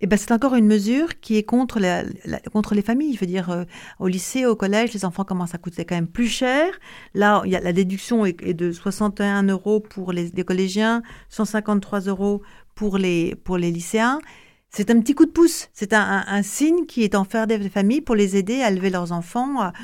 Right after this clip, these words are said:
le mieux possible. Ils ont besoin de, maintenant d'ordinateurs, de ch-, plein de choses pour travailler, de livres. Ça peut aider des familles qui sont au-dessus des, des, toujours pareil, au-dessus des barèmes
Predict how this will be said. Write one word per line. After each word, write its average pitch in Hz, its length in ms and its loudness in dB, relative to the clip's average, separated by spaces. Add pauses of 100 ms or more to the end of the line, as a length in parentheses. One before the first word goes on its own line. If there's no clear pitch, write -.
(180)
le 185 100 -2
mieux 185 120 4
possible. 233 360 -6
Ils 170 80 -6
ont 147 40 -6
besoin 160 420 -6
de, 156 140 -2
maintenant 160 300 -6
d'ordinateurs, 160 600 -8
de - 60 -18
ch-, - 200 -18 (140)
plein 190 80 -6
de 190 80 -2
choses 214 180 -6
pour 175 140 -12
travailler, 190 560 -4 (260)
de 151 100 -6
livres. 220 360 0 (260)
Ça 202 140 0
peut 202 100 0
aider 220 400 4 (220)
des 208 80 -2
familles 220 400 4
qui 254 180 -2
sont 247 340 -2
au-dessus 277 420 0
des, 247 180 0
des, 208 160 -2
toujours 269 260 -4
pareil, 294 300 -2
au-dessus 233 320 -2
des 233 100 0
barèmes 247 380 0